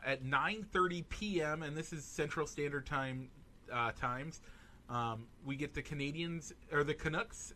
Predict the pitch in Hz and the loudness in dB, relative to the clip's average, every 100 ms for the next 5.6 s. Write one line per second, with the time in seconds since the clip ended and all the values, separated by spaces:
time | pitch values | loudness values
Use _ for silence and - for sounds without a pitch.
0 | - 143 143 147 143 160 151 151 123 120 | -2 0 2 0 -4 -10 -6 -6 -4 -2
1 | 127 147 147 139 170 - - - - - | 0 -2 2 2 2 -2 -10 -14 -16 -18
2 | - - - - - - - - - - | -18 -18 -18 -4 -2 -2 -10 -20 -20 -18
3 | - - - 156 170 165 202 190 165 - | -18 -18 -8 4 6 6 4 4 4 2
4 | - - - - - 151 147 160 165 165 | -6 -16 -16 -10 2 2 4 2 4 4
5 | 160 175 247 180 147 151 | 6 8 8 6 6 4